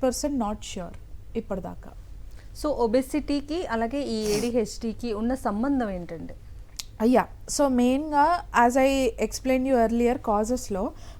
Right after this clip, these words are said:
Speaker 1: mother and father mental health ఎట్లా ఉంది and physical health ఎట్లా ఉంది, అది ఇంపాక్ట్ పడుతుంది అని చెప్పాను. So, ఆ, పిల్లల ఒబెసిటీ పక్కన పెడితే,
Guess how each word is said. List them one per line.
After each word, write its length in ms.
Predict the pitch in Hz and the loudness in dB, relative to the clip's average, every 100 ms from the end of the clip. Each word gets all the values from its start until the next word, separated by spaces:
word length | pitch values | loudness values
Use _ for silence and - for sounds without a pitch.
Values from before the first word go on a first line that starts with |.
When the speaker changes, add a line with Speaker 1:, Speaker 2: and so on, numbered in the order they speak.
| - | 4
Speaker 1:
mother 300 | 226 220 269 294 | 6 6 4 4
and 80 | 294 | 0
father 420 | 277 226 233 254 247 | 2 4 4 2 0
mental 460 | 208 202 233 226 | 0 0 -2 0
health 200 | 220 214 | -2 -2
ఎట్లా 280 | 226 214 233 | -4 0 0
ఉంది 260 | 220 226 302 311 | 2 0 0 -2
and 100 | 254 | -2
physical 400 | 254 220 220 247 | -4 -6 -2 -2
health 280 | 233 214 208 | 0 0 0
ఎట్లా 300 | 214 - 202 | -4 -2 -4
ఉంది, 240 | 202 254 | -4 -4
అది 220 | 330 240 254 | -2 0 0
ఇంపాక్ట్ 560 | 214 214 233 - - | -2 -2 -2 -2 -6
పడుతుంది 480 | 214 202 214 202 208 | -6 -4 -4 -4 -2
అని 160 | 240 277 | -2 -2
చెప్పాను. 340 | 202 - 175 175 - - - - - | -4 -4 -6 -6 -10 -12 -12 -6 6
So, 300 | 302 277 285 - - - | 8 8 6 0 -2 6
ఆ, 380 | 233 233 233 220 - | 8 10 10 8 4
పిల్లల 420 | 269 269 311 320 320 320 - | 2 6 6 6 6 6 4
ఒబెసిటీ 520 | 240 208 254 277 262 262 | 2 4 2 2 -2 0
పక్కన 460 | 226 208 233 226 | -2 -2 -2 0
పెడితే, 440 | 208 185 - 247 | -2 -2 0 0